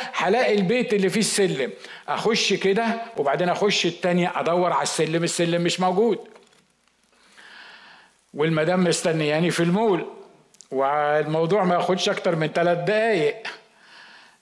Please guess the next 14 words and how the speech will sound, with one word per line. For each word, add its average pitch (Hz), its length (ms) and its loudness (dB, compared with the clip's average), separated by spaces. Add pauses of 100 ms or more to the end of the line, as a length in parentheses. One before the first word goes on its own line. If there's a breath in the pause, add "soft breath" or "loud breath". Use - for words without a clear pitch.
قعدت 165 440 -4
اكتر 180 560 -2
من 160 200 -2
خمسة 175 420 -2
وعشرين 165 640 2
دقيقة 170 520 2
الف 170 320 0
حوالين 165 480 2
نفسي 180 320 0
عشان 160 300 -2
اشوف 170 220 0
السلم 170 480 0
اللي 156 180 -2
بره. 127 420 -4